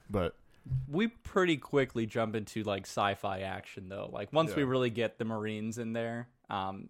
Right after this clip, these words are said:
Speaker 2: I, I feel like a lot of that tension starts to dissipate just for straight up, like, sci-fi action. Felt like they
Speaker 1: Yeah.
Speaker 2: did that trade, but they still wanted to start off with it.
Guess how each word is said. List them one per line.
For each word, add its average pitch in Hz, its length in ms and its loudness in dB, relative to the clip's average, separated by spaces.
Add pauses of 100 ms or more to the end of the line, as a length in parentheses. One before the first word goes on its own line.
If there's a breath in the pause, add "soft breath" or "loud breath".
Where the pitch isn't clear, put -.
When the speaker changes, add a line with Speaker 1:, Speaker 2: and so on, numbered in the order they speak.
(120)
Speaker 2:
I, 120 240 2
I 113 40 6
feel 151 160 4
like 131 120 6
a 127 60 0
lot 117 180 6
of 107 40 -2
that 101 200 0
tension 107 360 -2
starts 107 360 2
to 110 100 -2
dissipate 101 580 2
just 107 260 -2
for 104 120 0
straight 101 380 0
up, 101 220 0
like, 107 260 -2
sci-fi 50 520 0
action. - 520 -4 (100)
Felt - 180 2
like - 180 0
they 104 80 4
Speaker 1:
Yeah. 101 40 0
Speaker 2:
did 101 140 2
that 101 160 2
trade, 101 320 4
but 92 100 2
they 107 120 6
still 104 240 4
wanted 104 380 0
to 101 60 0
start 101 400 2
off - 320 0
with - 220 -4
it. - 220 -4